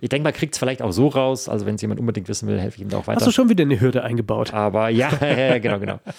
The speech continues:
Speaker 1: Ja, ich fand das, den habe ich halt gefragt, ob ich das Grundstück beschreiben darf, dass er, wie gesagt, verkauft als Download und mit Blöcken dazu.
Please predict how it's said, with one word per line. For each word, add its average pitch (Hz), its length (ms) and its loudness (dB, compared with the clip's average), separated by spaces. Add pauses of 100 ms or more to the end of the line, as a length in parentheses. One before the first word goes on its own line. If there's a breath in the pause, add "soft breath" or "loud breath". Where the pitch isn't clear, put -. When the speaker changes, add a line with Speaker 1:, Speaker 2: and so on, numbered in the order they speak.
(300 loud breath)
Speaker 1:
Ja, 131 380 -2
ich 135 100 -4
fand 170 160 -2
das, 131 100 -6
den 139 380 2
habe 151 120 -2
ich - 20 -2
halt 147 120 0
gefragt, - 280 -4
ob 127 80 -4
ich 113 60 -6
das 127 120 -4
Grundstück 131 340 -2
beschreiben 151 400 -4
darf, 143 180 0
dass 120 140 -4
er, 143 280 2
wie 139 60 0
gesagt, 127 440 -2
verkauft - 520 -2
als - 340 -2
Download 113 400 -2
und 101 80 -4
mit 98 140 -6
Blöcken 110 260 -12
dazu. 110 320 -4